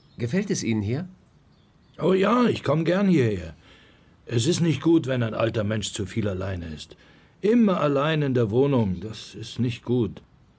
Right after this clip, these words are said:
Speaker 2: Man muss andere Menschen treffen, sonst denkt man so viel an früher.
Speaker 1: Wie alt sind Sie eigentlich, wenn ich fragen darf?
Speaker 2: Zweiundsiebzig bin ich jetzt. Ja, zweiundsiebzig.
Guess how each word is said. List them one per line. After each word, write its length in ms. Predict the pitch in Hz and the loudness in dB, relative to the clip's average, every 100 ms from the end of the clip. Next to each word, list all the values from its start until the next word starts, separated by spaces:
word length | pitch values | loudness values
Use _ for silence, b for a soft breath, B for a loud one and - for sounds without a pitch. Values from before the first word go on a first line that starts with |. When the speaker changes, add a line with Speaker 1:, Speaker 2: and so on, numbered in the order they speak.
| _ _ _ - | _ _ _ -20
Speaker 2:
Man 380 | - 117 147 156 | -14 -6 -2 2
muss 280 | 185 185 | 2 0
andere 460 | - 190 208 170 170 | -4 0 2 4 2
Menschen 460 | 170 208 - 143 120 | 2 2 2 0 0
treffen, 500 | 101 98 - 69 - - | -4 -6 -10 -14 -16 -20
sonst 420 | - 87 87 - | -12 -10 -10 -8
denkt 280 | 104 120 120 | -4 -4 -2
man 160 | 113 98 | -4 -2
so 100 | 90 | -6
viel 300 | - 104 98 | -6 -6 -6
an 120 | 87 | -8
früher. 520 | - 85 113 104 76 - b b b b b _ _ _ _ _ _ _ - | -10 -6 -4 -4 -6 -16 b b b b b _ _ _ _ _ _ _ -10
Speaker 1:
Wie 260 | 113 113 | -6 -4
alt 220 | 120 127 123 | -2 -4 -4
sind 200 | 165 180 | -6 -4
Sie 160 | 151 | -4
eigentlich, 760 | - 92 87 82 73 - - _ _ | -4 -4 -6 -12 -16 -18 -20 _ _
wenn 160 | - | -18
ich 160 | 80 - | -18 -12
fragen 340 | 87 90 90 | -6 -4 -4
darf? 380 | 85 73 - - _ _ _ | -6 -8 -12 -20 _ _ _
Speaker 2:
Zweiundsiebzig 760 | - 131 202 202 214 185 196 - | -4 0 2 2 2 0 0 0
bin 140 | 131 | 0
ich 140 | 107 92 | -2 -4
jetzt. 320 | 78 - - - _ _ _ | -10 -14 -20 -20 _ _ _
Ja, 540 | 92 95 92 127 214 202 | -6 -4 -2 -2 -2 -2
zweiundsiebzig. 960 | 110 151 247 214 202 190 - 95 - | -2 0 2 2 0 -2 -6 -8 -8